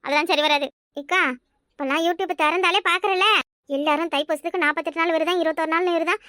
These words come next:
பதினெட்டு நாள், பதினஞ்சு நாள்னு வெறும் விரதமா எடுக்கிறவ. யாரை பார்த்தாலும் "முருகன் எனக்கு அது கொடுத்தாரு, இது கொடுத்தாரு, நான் அந்த விளக்கேத்துனேன், இந்த விளக்கேத்துனேன், எனக்கு வாரி வாரி கொடுக்குறாருன்னு"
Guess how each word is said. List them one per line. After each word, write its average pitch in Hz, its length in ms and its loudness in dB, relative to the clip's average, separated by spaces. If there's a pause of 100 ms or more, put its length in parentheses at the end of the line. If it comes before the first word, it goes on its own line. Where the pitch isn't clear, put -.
(140)
பதினெட்டு 359 340 0
நாள், 359 180 2
பதினஞ்சு 381 400 4
நாள்னு 415 240 4 (360)
வெறும் 339 300 2
விரதமா 392 440 2
எடுக்கிறவ. 415 380 2 (360)
யாரை 339 180 0
பார்த்தாலும் 392 340 2
"முருகன் 415 240 4
எனக்கு 427 200 2
அது 381 140 2
கொடுத்தாரு, 453 360 0
இது 427 140 2
கொடுத்தாரு, 453 340 2 (300)
நான் 330 200 -8
அந்த 370 140 2
விளக்கேத்துனேன், 453 480 2
இந்த 403 140 2
விளக்கேத்துனேன், 466 500 2 (260)
எனக்கு 427 260 2
வாரி 349 240 2
வாரி 427 160 4
கொடுக்குறாருன்னு" 453 540 4